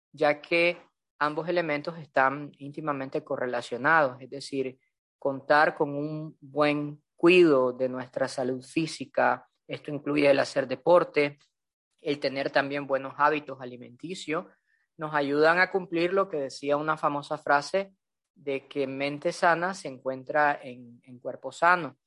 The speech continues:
Entonces sí existen ciertos factores que pueden alterar nuestra salud y nuestro equilibrio mental,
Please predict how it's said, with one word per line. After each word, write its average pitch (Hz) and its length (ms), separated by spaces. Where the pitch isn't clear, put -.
Entonces 180 360
sí 247 320
existen 196 580
ciertos 175 460
factores 160 720
que 139 140
pueden 143 360
alterar 143 600
nuestra 131 420
salud 131 360
y 160 80
nuestro 147 260
equilibrio 127 420
mental, 147 460